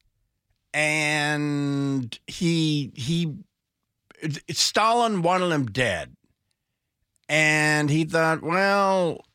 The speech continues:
you know, um, he won't kill me if I move back to North America." So that, that when, when Trotsky was assassinated in Mexico City, it's because Stalin said, "It's really his time. We gotta,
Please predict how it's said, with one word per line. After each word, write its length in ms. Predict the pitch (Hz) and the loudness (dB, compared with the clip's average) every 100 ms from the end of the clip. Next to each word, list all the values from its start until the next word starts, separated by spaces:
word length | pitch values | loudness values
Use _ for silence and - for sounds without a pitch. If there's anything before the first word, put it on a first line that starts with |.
| - | -2
you 100 | 180 | 2
know, 420 | 156 147 151 147 | 2 4 2 0
um, 680 | - 143 147 147 143 143 135 | 0 0 0 0 0 -2 0
he 120 | 156 | 0
won't 240 | 160 180 180 | 2 0 0
kill 180 | 196 | 0
me 120 | 185 170 | 2 0
if 140 | - | 2
I 80 | 151 | 2
move 180 | 143 143 | 2 2
back 200 | 147 143 | 0 0
to 60 | |
North 260 | 131 135 127 | -2 -2 0
America." 500 | 123 113 107 92 80 _ - | 0 0 -2 -4 -10 _ -4
So 160 | 143 | -2
that, 260 | 139 147 - | 2 0 -2
that 140 | 131 143 | -8 -2
when, 180 | 147 | 0
when 120 | 156 147 | 0 0
Trotsky 460 | 190 185 196 208 | 2 2 0 -2
was 240 | 180 180 147 | 0 0 0
assassinated 880 | 143 165 156 151 156 147 135 127 - | 0 2 2 2 0 0 0 -4 -8
in 220 | 139 127 | -4 0
Mexico 420 | 131 139 - 151 127 | 0 0 -2 -2 -2
City, 380 | - 143 123 - - - - - - _ - | -2 -2 -2 -8 -20 -20 -20 -20 -20 _ -8
it's 160 | 131 | -6
because 320 | - 165 156 | -2 0 0
Stalin 400 | - 160 160 180 | 0 0 2 2
said, 320 | 165 160 151 143 | 0 2 0 0
"It's 260 | 139 - | -4 -4
really 300 | - 147 147 | -2 0 2
his 180 | 139 139 | 2 0
time. 460 | - 117 90 85 _ _ _ _ | 0 0 0 -4 _ _ _ _
We 140 | - 120 | -4 0
gotta, 240 | 131 127 | 2 0